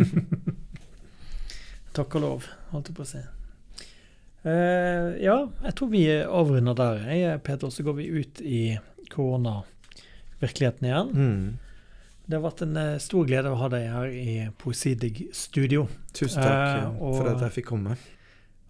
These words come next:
Speaker 1: og lykke til med, med utgivelsen. Jeg håper den finner mange lesere. Og så, eh,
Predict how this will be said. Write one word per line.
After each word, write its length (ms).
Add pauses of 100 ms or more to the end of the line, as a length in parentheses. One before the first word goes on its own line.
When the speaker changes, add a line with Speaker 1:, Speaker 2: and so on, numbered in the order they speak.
(100)
Speaker 1:
og 80
lykke 260
til 220
med, 500
med 200
utgivelsen. 580
Jeg 160
håper 240
den 320
finner 320
mange 180
lesere. 600 (1080)
Og 100
så, 240 (160)
eh, 400